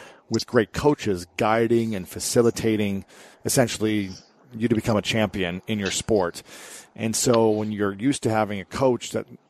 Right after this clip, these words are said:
analyzes and assesses and gives you feedback, um, and it supports you to getting that next level,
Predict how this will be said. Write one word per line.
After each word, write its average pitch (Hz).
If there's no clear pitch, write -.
analyzes 110
and 95
assesses 107
and 95
gives 104
you 107
feedback, 101
um, 101
and 120
it 104
supports -
you 92
to 110
getting 104
that 95
next 95
level, 104